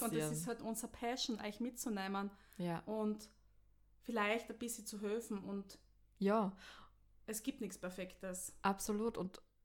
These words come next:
Speaker 1: und was mir vorher noch eingefallen ist zu dem, wo du gesagt hast, willst du das wirklich? Da gibt's ja wieder aus dem Mentaltraining die drei Fragen,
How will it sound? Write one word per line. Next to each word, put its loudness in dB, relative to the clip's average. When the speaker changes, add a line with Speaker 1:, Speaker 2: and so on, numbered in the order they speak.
Speaker 1:
und 6
was 2
mir 8
vorher 8
noch 4
eingefallen 4
ist 4
zu 4
dem, 6
wo 4
du 4
gesagt 0
hast, 2
willst 6
du 2
das 2
wirklich? 6
Da 2
gibt's 0
ja 10
wieder 8
aus 6
dem 6
Mentaltraining 6
die 2
drei 2
Fragen, 4